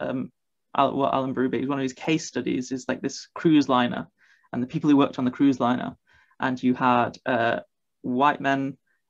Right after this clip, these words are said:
uh, black men, uh, Asian men, and, uh,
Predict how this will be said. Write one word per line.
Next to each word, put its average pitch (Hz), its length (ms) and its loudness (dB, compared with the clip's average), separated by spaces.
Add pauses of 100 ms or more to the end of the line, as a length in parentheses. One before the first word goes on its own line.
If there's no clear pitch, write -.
uh, - 200 -2
black - 380 0
men, 131 440 -2
uh, 107 160 -8
Asian 135 380 2
men, 127 280 2 (400)
and, 127 300 2
uh, 127 280 0